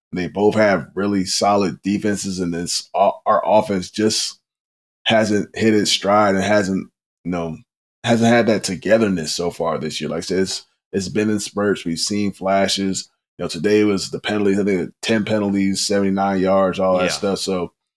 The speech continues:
Speaker 1: that's very uncharacteristic of, you know, Patriot football. I know there's been, you know, more penalties the last few years, but if they can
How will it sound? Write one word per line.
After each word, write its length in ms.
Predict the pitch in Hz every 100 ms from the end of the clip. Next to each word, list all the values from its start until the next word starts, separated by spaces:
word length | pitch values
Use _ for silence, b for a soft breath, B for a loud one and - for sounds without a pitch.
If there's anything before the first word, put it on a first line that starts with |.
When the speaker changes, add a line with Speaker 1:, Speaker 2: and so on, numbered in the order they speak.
| _ _ _
Speaker 1:
that's 200 | 104 92
very 260 | 107 113 104
uncharacteristic 1000 | 123 117 113 110 104 95 101 - 95 90
of, 220 | 92 87 _
you 80 | 104
know, 120 | 90
Patriot 340 | - 107 98 95
football. 360 | 101 - 95
I 80 | 95
know 160 | 98 95
there's 160 | 95
been, 320 | 92 95 90 82 _ _ _
you 60 | 95
know, 80 | 85
more 220 | 98 101
penalties 400 | - 104 95 90
the 60 | 90
last 320 | 98 95 -
few 120 | 110
years, 320 | 90 90 90
but 80 | 95
if 80 | 87
they 100 | 113
can 260 | 110 92